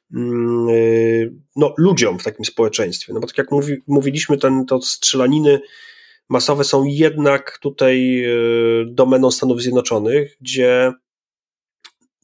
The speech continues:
no, mamy zakodowany potrzebę posiadania broni w postaci takiej, że dla nich jest to wyznacznik, e, posiadania swobód obywatelskich.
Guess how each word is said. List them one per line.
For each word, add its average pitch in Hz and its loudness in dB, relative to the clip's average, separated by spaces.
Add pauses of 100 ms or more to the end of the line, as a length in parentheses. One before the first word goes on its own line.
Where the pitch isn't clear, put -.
no, 139 0
mamy 151 2
zakodowany 127 0 (1700)
potrzebę 160 0
posiadania 135 0
broni 123 0
w - -20
postaci - -4
takiej, 139 -2
że 131 0
dla 131 0
nich 139 -2
jest - -8
to 127 0
wyznacznik, 123 -2
e, 117 2
posiadania 123 0
swobód 120 -2
obywatelskich. 98 -8